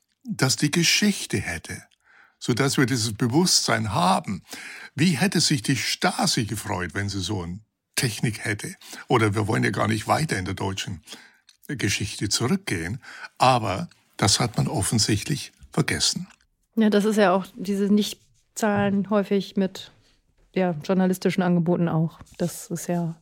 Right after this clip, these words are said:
Speaker 2: bricht ja erst langsam so, das, oder ist ja langsam erst die Bereitschaft da, im Internet zu zahlen für Artikel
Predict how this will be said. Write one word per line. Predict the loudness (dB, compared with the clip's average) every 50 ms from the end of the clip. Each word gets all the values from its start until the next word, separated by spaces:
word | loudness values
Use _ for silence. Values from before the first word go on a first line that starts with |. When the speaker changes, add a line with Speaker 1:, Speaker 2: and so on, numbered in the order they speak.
| _ -2
Speaker 2:
bricht | 0 0 0 2 0
ja | -2
erst | -2 0 0 2
langsam | 2 4 4 4 4 2 2 0
so, | -2 -2 -2 -2 -2 -2 -4 -6 _ _ _ _ _ _ _ _ _ _ _ _ _ _ _ -18
das, | -18 -18 -10
oder | -4 0 2 2 2
ist | 2 2
ja | 2 4
langsam | 6 6 6 6 4 4
erst | 0 0
die | 2 2
Bereitschaft | 4 4 4 2 2 2 0 2 2
da, | 4 4 4 4
im | 2 2 4
Internet | 4 4 4 4 4 2 2 2 0 -2 -4
zu | -6 -6
zahlen | -4 -4 -2 0 0 0 0
für | -2 -2 -4 -2 -2 -4 -6 -8 _ _
Artikel | -4 -2 0 -2 -2 0 -2 -2 -2 -4